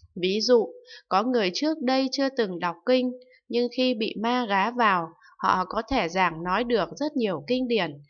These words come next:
Có rất nhiều hành giả ở Đài Loan rất ít đọc kinh và thường hủy phạm giới luật Phật chế mà họ đã thọ nhận, nhưng họ lại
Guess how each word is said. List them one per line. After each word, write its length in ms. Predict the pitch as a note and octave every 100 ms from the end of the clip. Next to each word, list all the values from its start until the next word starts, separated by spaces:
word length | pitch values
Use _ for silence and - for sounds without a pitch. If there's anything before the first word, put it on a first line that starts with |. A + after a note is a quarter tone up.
| - - _
Có 180 | F3+ G#3+
rất 220 | D4 D4+
nhiều 260 | A3+ F#3
hành 260 | E3 F3+ E3+
giả 340 | F#3+ F3 D3+ D3+
ở 120 | E3 D3+
Đài 220 | E3 E3+ E3+
Loan 240 | A3+ B3 B3 A3
rất 180 | C#4 D4
ít 180 | D4 E4
đọc 180 | G#3 E3 -
kinh 260 | B3+ B3 A#3+ - - - - F3+
và 240 | F#3+ F#3
thường 220 | G#3 G3 F#3
hủy 240 | F3 D#3 D3
phạm 220 | G3+ -
giới 180 | F#3+ A#3+
luật 200 | C4 G3 -
Phật 140 | F#3 F3
chế 380 | - F#3 G#3 D4+ E4 F#3
mà 180 | F3 E3+
họ 220 | F#3 -
đã 220 | F3+ A3 B3
thọ 120 | A3+ -
nhận, 220 | G3+ G3+ - _ _ -
nhưng 200 | B3 C4+
họ 260 | C4 B3 -
lại 180 | G3